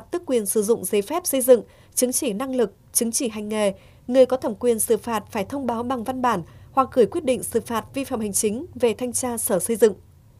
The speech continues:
Ba, trường hợp vi phạm hành chính thuộc thẩm quyền của nhiều người thì việc xử phạt vi phạm hành chính do người thụ lý đầu tiên thực hiện. Bốn, thẩm quyền xử phạt quy định tại điều bảy mươi mốt, điều bảy mươi hai, điều bảy mươi ba, điều bảy mươi tư,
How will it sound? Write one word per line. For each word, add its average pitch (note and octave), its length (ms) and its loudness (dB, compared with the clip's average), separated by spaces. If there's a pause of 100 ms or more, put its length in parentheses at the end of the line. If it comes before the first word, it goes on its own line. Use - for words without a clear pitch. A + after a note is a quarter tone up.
(400)
Ba, A3+ 360 0 (320)
trường C#4 180 0
hợp B3+ 260 -2
vi D#4 100 -2
phạm C#4 180 -4
hành A3 140 -4
chính A3+ 260 -4
thuộc C4 220 4
thẩm G#3 140 -6
quyền G#3+ 360 -2
của A3+ 180 0
nhiều G#3 220 -2
người G#3+ 320 0 (240)
thì C4+ 200 0
việc A#3+ 200 0
xử A3+ 160 2
phạt A3 360 -6
vi C#4+ 100 -4
phạm B3+ 180 -4
hành A3 140 -4
chính A3 320 -4 (100)
do B3+ 240 2
người A3+ 340 -2
thụ - 140 -2
lý G#3 160 -2
đầu A#3+ 160 2
tiên A#3+ 240 0
thực G#3+ 120 -2
hiện. G#3+ 200 4 (800)
Bốn, G#3 280 2 (440)
thẩm C4+ 160 2
quyền C4 220 2
xử A#3+ 160 2
phạt A#3+ 260 -6
quy D4+ 120 -4
định B3+ 200 -4
tại - 120 -4
điều A#3 180 2
bảy G#3+ 180 2
mươi F3+ 60 -2
mốt, C#4 180 2 (120)
điều A#3 200 2
bảy G#3 120 0
mươi G3+ 100 -6
hai, B3+ 380 -4
điều A3+ 140 4
bảy G#3+ 140 0
mươi F#3 40 -6
ba, B3 240 -2 (140)
điều A3+ 160 2
bảy G#3 120 0
mươi F#3+ 80 -10
tư, B3 240 4